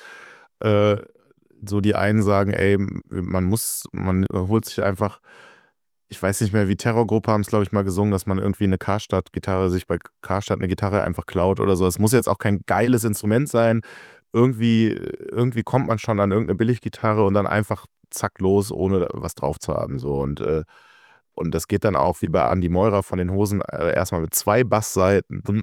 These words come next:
und zehn Jahre später kann man sich ja noch eine dritte Seite drauf machen und irgendwann kommt da vielleicht noch eine Seite.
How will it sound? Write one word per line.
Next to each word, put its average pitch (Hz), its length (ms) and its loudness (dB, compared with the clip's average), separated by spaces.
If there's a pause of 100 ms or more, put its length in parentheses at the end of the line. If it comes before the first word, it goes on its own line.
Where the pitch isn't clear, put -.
und 98 160 -2
zehn 98 220 4
Jahre 90 140 4
später 98 280 2
kann 98 140 -2
man 95 80 0
sich 82 80 -4
ja 82 80 -2
noch 82 60 -2
eine 80 180 -2
dritte 131 320 -2
Seite 95 280 2
drauf 90 320 -2
machen 90 300 -4
und 87 180 -4
irgendwann 131 640 6 (380)
kommt 107 220 -2
da 107 60 0
vielleicht 98 220 -2
noch 120 160 -4
eine 123 100 -2
Seite. 107 380 0